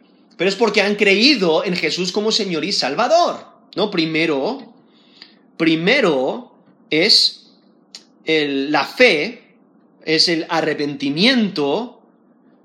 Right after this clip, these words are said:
es el, el recibir el Espíritu Santo, ¿no? Al, al poner nuestra fe y confianza en Jesús como Señor y Salvador, recibimos el Espíritu Santo, y entonces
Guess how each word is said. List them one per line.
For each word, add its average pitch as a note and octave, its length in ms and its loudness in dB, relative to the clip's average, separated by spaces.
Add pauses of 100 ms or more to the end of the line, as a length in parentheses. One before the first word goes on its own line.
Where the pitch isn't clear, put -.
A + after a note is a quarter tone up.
(140)
es - 100 0
el, F3 280 -2
el D3 340 -4
recibir D3 400 -6
el A3+ 80 0
Espíritu F#3+ 340 -4
Santo, G#3+ 420 0
¿no? G3 220 -4
Al, D#3 140 -4
al C3+ 140 -6
poner C#3+ 200 -4
nuestra G#3+ 240 -4
fe G#3 100 -2
y G#3 40 -4
confianza F#3+ 420 -4
en - 60 -8
Jesús F3 320 -6
como D3 160 -6
Señor C#3 240 -4
y C3 40 -2
Salvador, B2+ 400 -4
recibimos C#3 540 -8
el A#2+ 80 -6
Espíritu - 420 -8
Santo, C#4 480 0 (640)
y - 60 -10
entonces C4 1040 -2